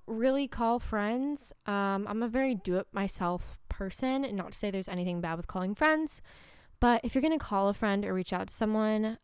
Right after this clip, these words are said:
um, I encourage you to always ask, "Hey, I'm going through this right now. Do you have space to hold?"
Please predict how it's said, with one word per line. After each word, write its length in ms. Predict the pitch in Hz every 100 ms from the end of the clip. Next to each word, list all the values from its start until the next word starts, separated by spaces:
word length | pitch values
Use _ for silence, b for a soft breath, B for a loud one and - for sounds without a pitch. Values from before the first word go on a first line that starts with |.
| -
um, 320 | 190 180 180
I 60 | 190
encourage 300 | 190 240 240
you 80 |
to 120 | 254 -
always 240 | 185 180
ask, 240 | 175 175
"Hey, 380 | - - 311 214 - b b b b -
I'm 160 | 208
going 200 | 196 185
through 140 | 190 214
this 180 | 226
right 140 | 254 240
now. 220 | 247 254
Do 100 | 214
you 60 | 202
have 160 | 226
space 680 | - - 170 175 - - - -
to 120 | 180
hold?" 400 | 175 180 -